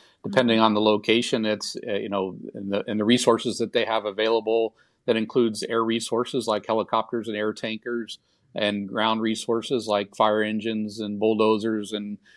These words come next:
Speaker 1: uh, hand crews that cut line, uh, through the vegetation.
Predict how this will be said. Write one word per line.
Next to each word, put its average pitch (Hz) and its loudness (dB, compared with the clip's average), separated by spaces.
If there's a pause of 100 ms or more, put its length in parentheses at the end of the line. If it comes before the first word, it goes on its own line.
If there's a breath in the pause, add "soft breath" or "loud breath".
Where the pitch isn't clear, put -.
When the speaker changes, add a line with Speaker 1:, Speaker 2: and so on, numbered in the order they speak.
(220 soft breath)
Speaker 1:
uh, 107 0
hand 113 -2
crews 110 -2
that 104 -2
cut 110 -6
line, 107 -4
uh, 104 -6
through 110 0
the 101 -2
vegetation. 101 -2